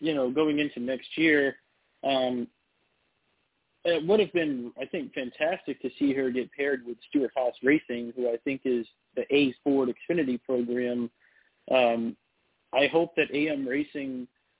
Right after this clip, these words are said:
has done or will do some things in the off season to give Haley a fighting chance. I think that's really the concern that I have is,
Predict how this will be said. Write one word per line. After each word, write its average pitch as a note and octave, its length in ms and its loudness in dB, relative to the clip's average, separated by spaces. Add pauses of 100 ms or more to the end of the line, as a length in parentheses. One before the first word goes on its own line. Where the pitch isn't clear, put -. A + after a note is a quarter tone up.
(520)
has C#3 200 -4 (300)
done D3 240 2
or B2+ 120 2
will C3 200 0
do C#3 260 2
some C3+ 140 -4
things C3+ 260 -6
in B2+ 80 -8
the B2 120 -4
off C3+ 260 -4
season B2 440 -2
to B2 100 -2
give C3+ 480 0
Haley C3 340 2
a G#2+ 60 -6
fighting B2 360 0 (100)
chance. B2+ 280 -2
I A#2+ 60 -2
think G3 220 0
that's F3+ 220 0 (560)
really E3+ 300 4
the C#3 100 -4
concern C#3+ 440 -8
that B2+ 120 -4
I D#3 160 -2
have B2+ 320 -6
is, B2 140 -10